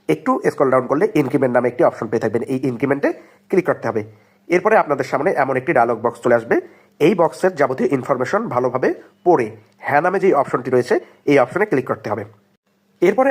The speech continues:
আপনাকে আপনার ক্যাটাগরি সিলেক্ট করতে হবে, অর্থাৎ আপনি যে ক্যাটাগরিতে অন্তর্ভুক্ত রয়েছেন, সেই ক্যাটাগরি সিলেক্ট করবেন। সরকারি চাকরিজীবীরা বেসামরিক ক্যাটাগরি সিলেক্ট করবে। ক্যাটাগরি সিলেক্ট করার সাথে সাথে আবার এমন একটি ইন্টারফেস চলে আসবে, যেখানে সর্বপ্রথম আপনি আপনার এনআইডি পে ফিক্সেশন কপিতে আপনার যে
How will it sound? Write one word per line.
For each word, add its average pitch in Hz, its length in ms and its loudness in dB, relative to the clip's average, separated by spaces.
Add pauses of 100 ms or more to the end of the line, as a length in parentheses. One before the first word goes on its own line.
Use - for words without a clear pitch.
আপনাকে 135 240 -2 (120)
আপনার 131 200 -2
ক্যাটাগরি 120 380 -2
সিলেক্ট 123 220 -2
করতে 113 180 -4
হবে, 101 120 -10 (340)
অর্থাৎ 233 220 -4 (100)
আপনি 139 200 -4
যে 123 120 2
ক্যাটাগরিতে 123 480 0
অন্তর্ভুক্ত 117 420 -4
রয়েছেন, 117 240 2 (280)
সেই 131 140 -2
ক্যাটাগরি 135 400 -2
সিলেক্ট - 240 -2
করবেন। 104 200 -6 (440)
সরকারি 135 340 0
চাকরিজীবীরা 120 460 0 (120)
বেসামরিক 123 420 -2
ক্যাটাগরি 123 300 -2 (120)
সিলেক্ট 127 240 -2
করবে। 95 160 -12 (520)
ক্যাটাগরি 185 400 0
সিলেক্ট 139 240 -2
করার 123 160 0
সাথে 123 180 -4
সাথে 123 120 0 (120)
আবার 117 180 2
এমন 113 140 -4
একটি 113 160 -4
ইন্টারফেস 117 300 -4
চলে 120 140 2
আসবে, 110 160 -2 (380)
যেখানে 185 220 0 (100)
সর্বপ্রথম 190 420 -2 (120)
আপনি 131 200 -6
আপনার 123 180 -2 (100)
এনআইডি 123 280 0 (440)
পে 160 160 6
ফিক্সেশন 160 440 -4
কপিতে 139 280 -2 (140)
আপনার 127 260 -2
যে 120 60 -4